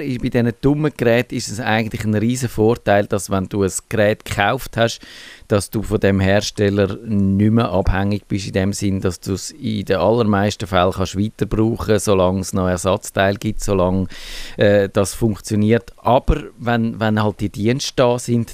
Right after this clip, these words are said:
dann ist die Abhängigkeit sofort viel grösser. Ist aber irgendwo ein anderes Problem weder der Elektroschrott, oder kann man das überhaupt, das kann man irgendwie gar nicht mehr auseinander dividieren, oder sehe ich das richtig?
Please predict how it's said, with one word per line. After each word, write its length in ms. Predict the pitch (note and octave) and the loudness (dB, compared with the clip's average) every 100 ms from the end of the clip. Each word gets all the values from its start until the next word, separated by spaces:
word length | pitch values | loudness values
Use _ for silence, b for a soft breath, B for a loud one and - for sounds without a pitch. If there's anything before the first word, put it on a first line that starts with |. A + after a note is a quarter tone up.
| - | 0
dann 320 | G2 A2 A#2+ - - | 2 2 -2 -12 -2
ist 580 | B2 A2+ - - - - | 0 0 -4 -8 -8 0
die 180 | A2 | 2
Abhängigkeit 800 | G2 G2 G#2 G2+ G2 - G2 F#2+ | 2 2 2 0 -4 -2 0 0
sofort 480 | - G#2 G#2+ A2+ - | -4 -2 0 0 -2
viel 140 | - A2+ | -4 -4
grösser. 460 | - G2 A#2+ C#3 - B B B - | 0 0 0 -4 -6 B B B -6
Ist 220 | D3 D3 | 0 2
aber 200 | B2+ - | 2 0
irgendwo 640 | C3 B2+ B2+ A#2 B2 C3 | -4 -2 0 4 4 2
ein 180 | - A2 | 0 2
anderes 380 | G#2 C#3 C#3+ - | 2 2 -2 -4
Problem 720 | - B2+ A#2+ A#2+ A#2+ B2+ B2 A2 | 0 0 4 4 4 4 2 -2
weder 340 | G#2+ A#2+ A2+ | 0 0 0
der 160 | A2+ A2+ | 0 2
Elektroschrott, 760 | A2+ B2 - B2 B2+ B2+ G#2+ A#2+ | 2 0 -2 -6 0 2 2 0
oder 160 | G#2+ | -4
kann 200 | - G#2+ | 2 2
man 60 | G#2+ | 2
das 140 | G#2 | -4
überhaupt, 500 | - F#2+ G2 G2+ G2+ | -4 -2 0 0 -2
das 120 | - | -8
kann 160 | - A2 | 0 2
man 100 | G#2+ | 2
irgendwie 280 | G2+ G2+ G2 | 0 -2 2
gar 200 | G2+ G2+ | 4 4
nicht 140 | G2+ | 4
mehr 160 | G2 F#2 | 2 0
auseinander 420 | F2+ F#2 F2+ A#2 - | -2 0 0 -2 -2
dividieren, 600 | G#2+ A#2 A2+ A#2 F2+ F2 | -2 -2 0 0 2 2
oder 180 | F#2 - | 0 -6
sehe 200 | - G#2 | 0 2
ich 100 | G2 | 2
das 280 | - - - | -2 -6 0
richtig? 500 | A2 G#2+ - F2+ A#2 | 0 0 -4 -6 -8